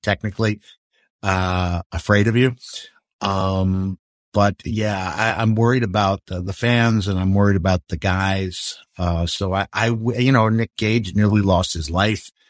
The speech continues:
because of a light tube. And again, we're consenting adults, but I, I would like to see something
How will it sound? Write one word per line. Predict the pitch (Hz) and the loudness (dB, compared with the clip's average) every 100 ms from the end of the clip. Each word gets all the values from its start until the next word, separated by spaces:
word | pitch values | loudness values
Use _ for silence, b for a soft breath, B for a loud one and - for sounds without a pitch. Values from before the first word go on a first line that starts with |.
| B B _ _ | B B _ _
because | 95 95 90 | -2 0 0
of | |
a | 90 | 2
light | 95 101 - | 2 0 -2
tube. | 104 101 98 92 | -4 -2 -4 -6
And | 95 | -6
again, | 95 87 101 | -4 0 0
we're | 98 90 | 0 -4
consenting | - 90 107 104 92 90 | -6 -4 -2 0 0 2
adults, | 107 127 127 - - | 4 4 2 -6 -8
but | - 107 104 | -2 0 0
I, | 113 113 135 | 0 -2 0
I | |
would | 156 131 | 2 2
like | 131 | 2
to | 107 | 0
see | - - | -6 -6
something | - - 117 - 104 95 | -6 -4 -4 0 0 0